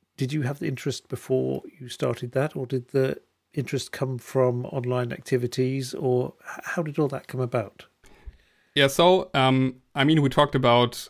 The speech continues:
Speaker 2: uh, my, my metal health self at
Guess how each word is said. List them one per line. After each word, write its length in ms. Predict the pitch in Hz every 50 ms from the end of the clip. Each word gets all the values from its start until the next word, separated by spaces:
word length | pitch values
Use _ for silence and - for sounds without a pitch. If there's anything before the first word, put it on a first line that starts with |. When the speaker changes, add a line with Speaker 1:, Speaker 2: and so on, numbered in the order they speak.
| _
Speaker 2:
uh, 560 | - 131 120 120 120 120 120 120 120 117 120 120 - _ _ -
my, 420 | 135 123 123 120 120 120 120 120
my 120 | 123 123
metal 300 | 120 123 131 143 - 143
health 220 | 127 131 135 - -
self 500 | - - 143 139 139 143 147 139 - - -
at 180 | 139 127 -